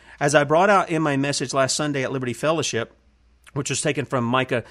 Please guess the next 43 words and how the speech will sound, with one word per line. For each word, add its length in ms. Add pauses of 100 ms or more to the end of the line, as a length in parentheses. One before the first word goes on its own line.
(140)
six, 380
one 180
to 160
eight, 220 (220)
the 80
national 400
crisis 540
that 180
Old 240
Testament 420
Israel 340
and 160
Judah 220
faced 440 (200)
were 140
due 140
to 100
the 100
way 220
that 140
God's 340
people, 340
especially 400
the 120
kings 360
and 100
priests 400 (240)
throughout 300
the 60
two 220
nations, 420
had 180
offended 540
God 400
with 120
their 140
vile 640 (240)
and 240
wicked 480 (220)
conduct. 760 (2750)
And 120
that's 140
true. 320